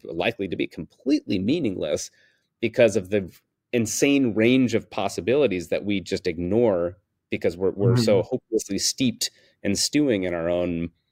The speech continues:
Speaker 1: kind of a human-centric and, and cultural more.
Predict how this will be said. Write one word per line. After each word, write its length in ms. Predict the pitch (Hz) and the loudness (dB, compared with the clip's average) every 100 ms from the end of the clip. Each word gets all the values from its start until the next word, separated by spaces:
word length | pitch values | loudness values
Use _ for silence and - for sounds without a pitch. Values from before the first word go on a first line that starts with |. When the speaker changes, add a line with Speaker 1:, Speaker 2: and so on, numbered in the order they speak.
| _ _ - | _ _ -10
Speaker 1:
kind 160 | 104 90 | -4 -2
of 140 | 85 | 0
a 240 | 82 78 71 | 0 -2 -2
human-centric 800 | - 110 95 - 92 95 90 - | -2 -2 -2 -4 -2 -2 -2 -2
and, 120 | 85 | -4
and 220 | 85 82 | -4 -4
cultural 640 | - 92 - 85 78 78 - _ _ - | -4 -4 0 2 2 0 -4 _ _ -6
more. 220 | 95 107 | -2 -2